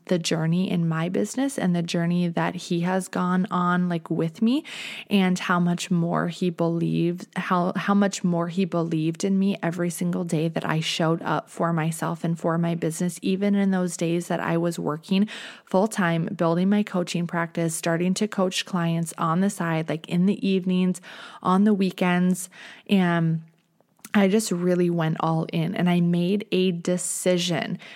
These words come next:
And I think that's truly what, like, was a catalyst in, aside from hiring a coach right away, was a huge catalyst in my journey. A lot of people ask, like, "How did you have such quick success?" And I truly believe that it was because I decided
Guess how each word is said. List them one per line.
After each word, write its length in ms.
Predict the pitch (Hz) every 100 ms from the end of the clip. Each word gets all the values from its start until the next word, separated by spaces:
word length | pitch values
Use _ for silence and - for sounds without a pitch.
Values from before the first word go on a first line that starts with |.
| -
And 100 | 196
I 80 | 180
think 340 | 175 196 185
that's 280 | - 220 220
truly 500 | - - 190 185 185
what, 420 | 180 175 170 -
like, 360 | - 165 160 - _ _
was 320 | 180 180 170
a 40 | 175
catalyst 760 | - 165 160 170 185 185 - -
in, 560 | 180 170 170 170 165 -
aside 380 | 185 175 170 170
from 140 | -
hiring 580 | 170 175 170 165 160 160 -
a 80 | 180
coach 380 | - 165 175 -
right 240 | 170 165
away, 360 | 185 175 131 170 - - -
was 140 | - 190
a 40 |
huge 460 | 175 - 185 185 -
catalyst 560 | - 165 165 160 165
in 180 | - 175
my 200 | 165 160
journey. 320 | 160 165 160
A 60 | 160
lot 160 | 151 156
of 80 |
people 280 | 160 175 - -
ask, 340 | 165 160 -
like, 160 | 160 156
"How 220 | - 180
did 200 | 220 220
you 100 | 214
have 260 | - 185 180
such 340 | - - -
quick 260 | - 185 -
success?" 720 | - - - - 294 170 - - - - -
And 120 | 202
I 80 | 185
truly 380 | - 202 185 202
believe 440 | 185 180 165 170
that 120 | 170 160
it 80 |
was 220 | 165 160 -
because 400 | 170 - 165 165
I 80 |
decided 880 | 165 165 - - 143 143 151 175 190